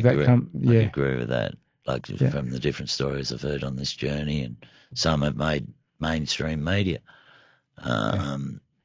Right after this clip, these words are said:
Speaker 1: yeah, scrutineers were just told to only count the major parties.
Speaker 2: Yeah.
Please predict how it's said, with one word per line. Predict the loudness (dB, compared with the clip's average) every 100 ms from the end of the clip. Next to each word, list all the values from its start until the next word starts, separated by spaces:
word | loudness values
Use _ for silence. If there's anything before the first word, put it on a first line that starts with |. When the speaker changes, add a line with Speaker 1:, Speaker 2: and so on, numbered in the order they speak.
| _ _ -8
Speaker 1:
yeah, | -4 -2
scrutineers | 0 0 -2 -2 -2 0 -2 -4 -8 _ _ -10
were | -10
just | -4 -4 0
told | 2 2 2 -2
to | -4 -6 -8 -6
only | -2 -2
count | 0 -2 -2
the | -2 -4 -6 _ _ _ _ _ _ -20 -20 _ _ _ _ _ _ _ -4
major | 0 0
parties. | 2 4 4 0 4 10
Speaker 2:
Yeah. | 10 10